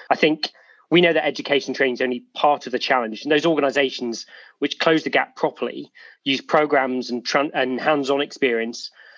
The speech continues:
to change ways of working. They change their operating models to put, uh,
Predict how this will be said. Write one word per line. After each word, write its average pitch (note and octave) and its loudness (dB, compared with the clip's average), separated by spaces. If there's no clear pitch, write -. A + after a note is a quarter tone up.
to B2+ -2
change D3+ 0
ways C3 2
of A#2 -8
working. B2 0
They D#3 2
change D#3+ 2
their C#3+ 4
operating C#3+ -2
models A#2 -2
to - -20
put, C#3+ -2
uh, A2+ -2